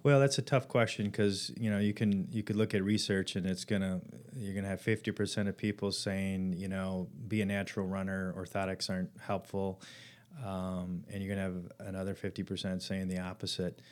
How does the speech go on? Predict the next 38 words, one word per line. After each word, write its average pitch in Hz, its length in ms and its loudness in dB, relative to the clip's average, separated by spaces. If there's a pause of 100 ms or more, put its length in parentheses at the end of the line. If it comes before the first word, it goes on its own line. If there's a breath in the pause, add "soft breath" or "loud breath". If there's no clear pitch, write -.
(340 loud breath)
Unfortunately, 120 560 4
we 113 120 6
live 113 160 6
in 101 100 2
a 95 60 0
society 101 640 2
where 95 320 0
we 95 160 0
work 98 420 -4 (140)
eight, 104 160 -4
ten 98 160 -4
hours 95 280 -2
a 92 60 -4
day 98 380 0
and 92 100 -2
we 92 120 -4
have 92 160 -4
to 98 80 -6
wear, 92 420 -2 (640 loud breath)
um, 90 460 -4 (1500)
dress 95 260 0
shoes 95 520 -2
or 90 80 -4
shoes 92 260 -4
that 92 260 -4
are 90 120 -6
presentable 95 680 -2
with, 95 320 -6
with 98 220 -6
heels 101 360 0
on 92 200 -2
them. 92 260 -2 (640 loud breath)
And 98 200 -2
so, 95 640 0
um, 90 600 -4 (100)
I 101 80 -4
would 101 160 -2
say, 95 560 0